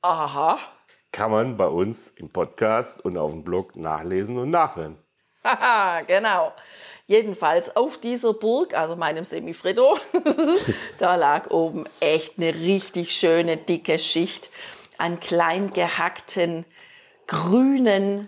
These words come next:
Speaker 1: Pistazien und dann noch so ein bisschen ein Schnee obendrauf aus Puderzucker. Es war köstlich.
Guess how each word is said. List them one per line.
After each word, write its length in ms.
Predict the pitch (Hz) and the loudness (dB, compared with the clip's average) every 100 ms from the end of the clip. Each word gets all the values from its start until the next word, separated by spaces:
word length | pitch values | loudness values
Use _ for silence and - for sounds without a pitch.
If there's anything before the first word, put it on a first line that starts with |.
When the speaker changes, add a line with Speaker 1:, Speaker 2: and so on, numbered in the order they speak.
| - _ | -16 _
Speaker 1:
Pistazien 1300 | - 196 - - - 185 196 - - - 151 160 180 | -6 -4 -6 -6 -4 -2 -2 -4 -10 -6 -2 -2 -4
und 200 | 175 170 | -6 -2
dann 120 | 165 | -2
noch 140 | 190 - | -2 -4
so 160 | 180 | -4
ein 120 | 170 170 - | -4 -6 0
bisschen 460 | 370 - - 339 | 2 2 2 4
ein 100 | 220 | 2
Schnee 420 | 214 - 320 392 339 | 0 0 2 4 4
obendrauf 760 | 302 285 262 226 220 220 - - - - | 2 0 -2 2 2 2 -2 -16 -18 -4
aus 320 | - 190 - | 0 0 -2
Puderzucker. 960 | - - 269 240 202 - 175 170 180 202 - - | -6 0 4 4 2 0 2 2 2 0 -6 -4
Es 380 | 165 - 180 | -2 -4 -6
war 420 | 165 131 151 - - _ - | -4 0 -2 -2 -14 _ -10
köstlich. 840 | - - 170 - - - 143 - | -2 0 0 -2 -10 -4 -4 -4